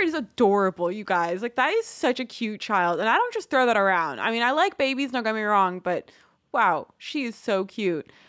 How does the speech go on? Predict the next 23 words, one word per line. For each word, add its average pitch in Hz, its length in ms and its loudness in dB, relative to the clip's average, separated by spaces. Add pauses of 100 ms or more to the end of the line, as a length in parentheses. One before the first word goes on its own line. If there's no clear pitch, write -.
(220)
So - 140 -4
anyways, 285 200 0
they 240 120 2
FaceTime, 349 1040 -2
and 262 440 -2
Ryder 269 280 2
is, 311 100 -2
like, 269 140 0
upset 247 420 -2
with 311 140 -2
him, 330 500 -4
so 254 320 -2
she - 160 -10
doesn't 269 160 -4
wanna 254 160 -2
talk. 277 460 4
I 269 40 0
don't 285 100 0
know 269 100 0
if 240 80 -4
she's, 220 200 -6 (360)
you 240 80 2
know, 220 180 2